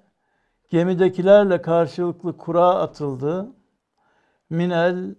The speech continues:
müdhadin, o ise kaybedenlerden oldu.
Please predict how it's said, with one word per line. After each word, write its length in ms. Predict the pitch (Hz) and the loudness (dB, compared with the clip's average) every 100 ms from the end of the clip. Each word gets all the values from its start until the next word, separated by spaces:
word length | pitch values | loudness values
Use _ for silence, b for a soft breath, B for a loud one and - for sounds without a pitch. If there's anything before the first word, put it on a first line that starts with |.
| _ | _
müdhadin, 1080 | 160 156 165 147 139 151 151 156 135 127 - _ | -12 -8 -8 -6 -6 -4 -4 -6 -6 -10 -16 _
o 200 | 170 196 | -8 -8
ise 580 | 170 - 165 165 180 208 _ _ _ _ - | -8 -8 -4 -2 -2 -6 _ _ _ _ -10
kaybedenlerden 1120 | 160 156 143 135 139 139 135 135 127 143 131 | -4 -2 -4 -6 -8 -8 -8 -8 -8 -10 -10
oldu. 500 | - 123 113 123 | -14 -14 -14 -16